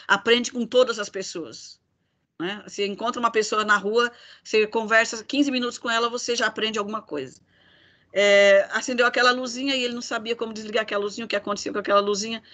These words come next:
Aí eu falei pra ele, "Ó, nós vamos colocar a gasolina e vamos ver com o rapaz do posto, quem sabe ele sabe o que que é isso, né?"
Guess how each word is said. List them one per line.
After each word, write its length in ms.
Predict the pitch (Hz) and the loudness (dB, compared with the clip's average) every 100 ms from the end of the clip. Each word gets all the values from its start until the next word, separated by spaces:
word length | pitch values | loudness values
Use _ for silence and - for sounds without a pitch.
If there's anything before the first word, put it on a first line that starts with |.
| - - _ _ | -20 -20 _ _
Aí 80 | 226 | -4
eu 60 | |
falei 160 | 240 254 | 0 2
pra 120 | 269 | 4
ele, 100 | 262 | 6
"Ó, 20 | |
nós 140 | 247 240 | 6 4
vamos 260 | 302 262 - _ | 2 0 -6 _
colocar 320 | 208 208 208 | 0 2 2
a 20 | |
gasolina 720 | 202 202 196 233 330 202 175 170 _ _ _ - | 2 2 2 2 2 2 -2 -4 _ _ _ -6
e 280 | 254 269 262 | -2 0 2
vamos 340 | 285 330 349 | 2 2 2
ver 160 | 294 294 | 2 2
com 80 | |
o 40 | 285 | 2
rapaz 320 | 262 240 240 | 2 2 -2
do 80 | 233 | -4
posto, 360 | 226 240 - | 0 0 -2
quem 140 | - 254 | -8 -6
sabe 320 | 233 233 214 | -2 -2 0
ele 240 | 202 190 | -2 -2
sabe 340 | 175 - 196 185 | -6 0 0 0
o 40 | |
que 100 | 190 | -6
que 100 | 185 | -2
é 40 | 185 | 0
isso, 280 | 214 - | -2 -6
né?" 200 | 190 208 | -6 -6